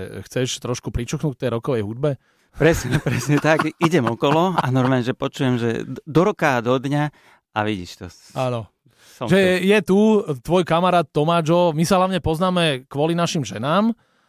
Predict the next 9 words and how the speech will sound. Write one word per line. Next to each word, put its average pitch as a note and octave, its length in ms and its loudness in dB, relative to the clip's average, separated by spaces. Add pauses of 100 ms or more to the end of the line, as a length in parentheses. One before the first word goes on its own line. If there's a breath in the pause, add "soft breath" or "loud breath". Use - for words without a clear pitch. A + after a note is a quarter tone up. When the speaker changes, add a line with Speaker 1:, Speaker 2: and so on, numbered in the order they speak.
(420)
Speaker 1:
Oni A#2 200 -8
sú D3+ 120 -8
kamošky, E3+ 640 -2
ale A#2 160 -2
chodíme D3+ 340 -2
aj A2+ 140 -4
spolu C#3+ 240 -4
hrávať C3 320 0
futbal C#3 480 0